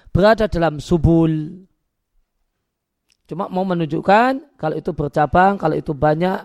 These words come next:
eh, banyak alternatifnya, banyak pilihannya, mau sesat model yang mana, itu banyak pilihannya, banyak alternatifnya,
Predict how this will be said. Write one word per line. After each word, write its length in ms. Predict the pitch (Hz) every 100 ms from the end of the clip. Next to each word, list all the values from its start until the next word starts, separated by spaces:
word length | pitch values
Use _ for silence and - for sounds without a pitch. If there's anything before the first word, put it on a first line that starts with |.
| _ _ _ _
eh, 560 | 208 151 147 151 151 147
banyak 400 | 147 165 170 170
alternatifnya, 720 | 160 156 156 156 185 190 175
banyak 320 | 156 151 151
pilihannya, 720 | 156 156 143 175 180 202 214
mau 160 | 185 151
sesat 400 | 143 165 170 -
model 320 | 160 151 151 147
yang 160 | 151
mana, 480 | 156 180 202 220 220 - _ _
itu 240 | - 165 185
banyak 400 | 180 196 208 -
pilihannya, 720 | 180 180 175 175 160 175 226 _ _ _ _
banyak 280 | 160 165 190
alternatifnya, 1160 | 175 170 175 165 - 185 - 165 165 233 226